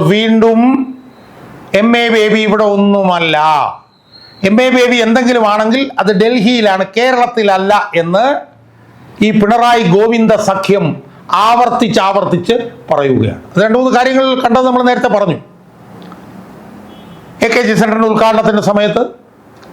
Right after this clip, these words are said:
കണ്ണൂർ ജില്ലാ സെക്രട്ടറിയെ തെരഞ്ഞെടുത്ത സമയത്ത്, പി കെ ശ്രീമതിയെ, ഏ, പിന്നെ, ഏ, സെക്രട്ടേറിയറ്റിൽ നിന്ന് ഇറക്കി വിട്ട സമയത്തൊക്കെ തന്നെ ഈ സഖ്യം ബേബിയോട് പറയാതെ പറഞ്ഞതാണ്, "നിങ്ങൾ ഇവിടെ ഒന്നുമല്ല"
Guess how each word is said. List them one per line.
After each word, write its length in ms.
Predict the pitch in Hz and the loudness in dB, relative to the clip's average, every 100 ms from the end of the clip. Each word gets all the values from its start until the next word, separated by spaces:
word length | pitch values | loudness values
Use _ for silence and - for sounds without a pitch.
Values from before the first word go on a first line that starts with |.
| - - - - - 208 | -20 -20 -20 -20 -6 -2
കണ്ണൂർ 200 | 226 220 214 | 0 0 0
ജില്ലാ 180 | 233 240 | 2 2
സെക്രട്ടറിയെ 340 | 226 214 226 220 | 0 0 0 0
തെരഞ്ഞെടുത്ത 380 | 220 214 208 202 190 | 0 2 0 0 0
സമയത്ത്, 280 | 202 196 240 277 - - - - - - | 0 0 -4 -6 -16 -20 -20 -20 -20 -4
പി 80 | 214 226 | -2 0
കെ 100 | 226 | 0
ശ്രീമതിയെ, 480 | 214 233 240 240 226 208 - - - 202 | 0 0 0 2 2 0 -2 -10 -4 0
ഏ, 20 | 202 190 | 2 2
പിന്നെ, 240 | 190 185 175 165 - - - 180 | 0 0 -2 -4 -8 -16 -4 -2
ഏ, 40 | 170 | 0
സെക്രട്ടേറിയറ്റിൽ 420 | 226 240 226 226 214 | 0 0 0 0 0
നിന്ന് 120 | 208 | 0
ഇറക്കി 180 | 208 233 | 2 0
വിട്ട 120 | 214 190 | 0 0
സമയത്തൊക്കെ 440 | 196 220 226 226 254 262 | 0 0 -2 -2 -4 -2
തന്നെ 200 | 247 277 254 | 0 0 0
ഈ 40 | 254 247 | -2 -4
സഖ്യം 280 | 240 262 254 254 - - 226 | -2 0 0 -2 -10 -4 0
ബേബിയോട് 380 | 247 254 254 247 | 0 2 0 0
പറയാതെ 320 | 233 254 254 247 | 0 2 2 2
പറഞ്ഞതാണ്, 340 | 240 240 233 220 | 0 2 0 0
"നിങ്ങൾ 160 | 226 233 | 0 0
ഇവിടെ 140 | 226 226 | 0 0
ഒന്നുമല്ല" 440 | 214 233 226 214 | 0 0 0 2